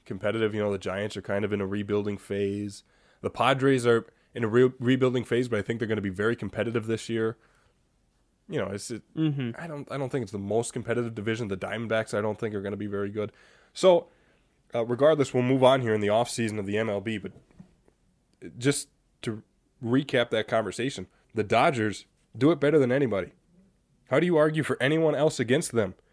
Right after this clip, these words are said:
Speaker 1: in terms of being a better run organization? Dodgers build with Trevor Bauer. Next biggest move that I found from the Major League Baseball offseason.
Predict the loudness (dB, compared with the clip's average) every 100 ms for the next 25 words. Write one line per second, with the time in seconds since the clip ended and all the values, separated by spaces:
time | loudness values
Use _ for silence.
0 | _ _ _ -2 2 2 2 2 4 2
1 | 4 4 4 4 4 4 2 0 0 -2
2 | -2 -8 -16 _ _ _ _ _ _ _
3 | -20 _ _ _ _ _ _ _ _ _
4 | _ _ _ _ _ _ 0 0 0 2
5 | 2 2 -4 -8 -8 -8 -12 -14 -20 -12
6 | -2 2 2 2 2 4 4 2 4 4
7 | 4 4 2 2 0 2 4 4 2 0
8 | 0 2 2 0 -4 _ _ _ -4 0
9 | 2 4 4 4 2 0 -4 -4 -6 -4
10 | -8 -8